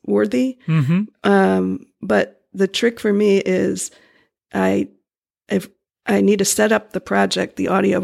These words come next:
Speaker 1: editing project, like, pull all the files together, the music, the, the audio, um, recordings from whoever's participating, and put them into GarageBand project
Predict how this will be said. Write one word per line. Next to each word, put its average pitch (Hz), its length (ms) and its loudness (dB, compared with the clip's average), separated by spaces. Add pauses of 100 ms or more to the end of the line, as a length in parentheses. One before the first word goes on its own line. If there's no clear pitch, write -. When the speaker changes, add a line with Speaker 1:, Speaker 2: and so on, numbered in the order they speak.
Speaker 1:
editing 196 340 -2
project, 190 480 -4
like, 202 220 -8
pull 208 220 0
all 214 120 -2
the 190 80 -6
files 190 420 -4
together, - 400 -4
the - 100 -6
music, - 580 2
the, - 300 -2 (400)
the - 160 -2
audio, 185 560 2 (100)
um, 175 480 -2
recordings 185 560 -2
from 196 360 -4
whoever's 190 520 -2
participating, - 800 -4 (360)
and - 160 0
put 220 160 0
them 214 160 4
into 190 240 0
GarageBand 175 800 -2
project - 640 -6